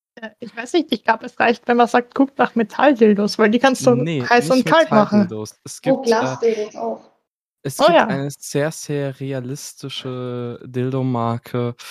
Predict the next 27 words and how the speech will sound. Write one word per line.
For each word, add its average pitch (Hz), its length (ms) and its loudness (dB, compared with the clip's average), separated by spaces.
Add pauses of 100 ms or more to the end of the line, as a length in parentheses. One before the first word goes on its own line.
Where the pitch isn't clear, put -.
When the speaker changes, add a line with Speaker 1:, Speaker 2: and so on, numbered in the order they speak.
(520)
Speaker 2:
die 110 420 -4 (160)
du 120 480 -6
in 131 120 -2
die 147 80 2
Mikrowelle 120 680 -2
werfen 113 420 -4
kannst, 117 480 -10
die 123 100 -10
du 127 280 -4 (220)
ins 127 280 -10
Eisfach 131 400 -4
werfen 110 320 -4
kannst 113 400 -6
und 127 80 -6
die 120 80 -10
bleiben 123 280 -4
trotzdem 131 540 -6 (160)
wobbly 143 440 -6
wie 135 140 -6
ein 131 180 -4
normaler 123 380 -4
Dildo, 127 460 -6 (480)
äh, 117 240 -4
bloß 135 380 -4
halt 120 180 -4
mit 123 160 -8
dem 123 300 -2